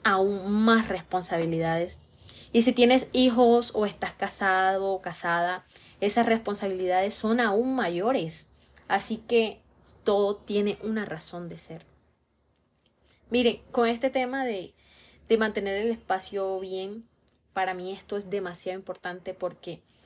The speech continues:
hace parte de esas cosas que a mí me hacen sentir bien. El que mi casa esté organizada, el que mi cuarto y mi espacio huelan agradable,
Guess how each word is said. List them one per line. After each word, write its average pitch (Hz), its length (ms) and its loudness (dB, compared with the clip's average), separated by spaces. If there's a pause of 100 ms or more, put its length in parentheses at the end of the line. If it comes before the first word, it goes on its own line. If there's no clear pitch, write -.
(360)
hace 233 220 0
parte 240 320 4
de 226 80 8
esas 226 220 0
cosas 226 320 -2
que - 100 -4
a 196 80 2
mí 190 120 -2
me 208 280 -2
hacen 202 320 -2
sentir 170 360 -6
bien. 165 340 -6 (1000)
El 202 220 2
que 202 140 4
mi 185 100 0
casa 202 260 6
esté 214 220 2
organizada, 190 680 4
el 190 100 0
que 196 100 -8
mi 175 140 -6
cuarto 185 320 4
y 202 60 -4
mi 190 100 -4
espacio 175 440 -2
huelan 185 340 0
agradable, 175 960 -2